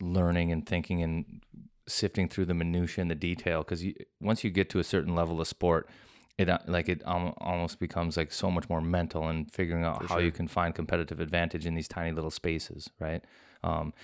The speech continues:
Speaker 1: and had I started to figure that stuff out sooner, would I have been a better player? Things like that. Um, but no, at the end of the day, I wouldn't change the way I did it. I wouldn't, I wouldn't have tried a different path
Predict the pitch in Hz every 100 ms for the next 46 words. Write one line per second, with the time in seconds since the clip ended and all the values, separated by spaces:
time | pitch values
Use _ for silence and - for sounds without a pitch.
0 | - - - 90 98 92 87 104 90 85
1 | - 90 90 85 - 92 87 80 - 92
2 | 80 90 82 80 85 80 80 78 - 87
3 | 78 76 - 78 80 - 80 76 - 82
4 | 78 78 - - - 95 80 - - -
5 | - 110 101 87 95 87 98 98 87 85
6 | 92 87 95 98 - - - 87 85 85
7 | 85 - 95 85 90 87 80 85 80 80
8 | 92 90 82 85 85 80 - - 87 85
9 | 82 87 80 - 82 82 78 82 82 -
10 | 80 82